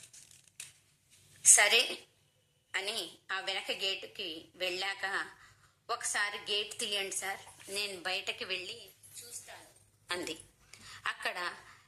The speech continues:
పెద్ద విశాలమైన రోడ్లు, మధ్యలో డివైడర్, అటుపక్క ఇటుపక్క నాలుగు వరుసలుగా రోడ్డు, పాదాచారులు నడిచే రోడ్లు ఉన్నాయి. వెంటనే ఆవిడన్నారు,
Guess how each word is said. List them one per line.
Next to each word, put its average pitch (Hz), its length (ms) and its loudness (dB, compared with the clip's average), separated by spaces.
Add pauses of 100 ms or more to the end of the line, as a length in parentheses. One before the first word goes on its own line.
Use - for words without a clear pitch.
(140)
పెద్ద 247 300 -6
విశాలమైన 220 760 -2
రోడ్లు, 165 580 -4 (400)
మధ్యలో 247 520 -2
డివైడర్, 180 640 -4 (400)
అటుపక్క 254 520 -4
ఇటుపక్క - 1120 -4
నాలుగు 240 460 0
వరుసలుగా 196 920 -2 (360)
రోడ్డు, 190 600 -2 (520)
పాదాచారులు 240 880 0
నడిచే 190 520 -4
రోడ్లు 180 600 -6
ఉన్నాయి. 160 380 -6 (640)
వెంటనే 214 480 -4
ఆవిడన్నారు, 175 680 -4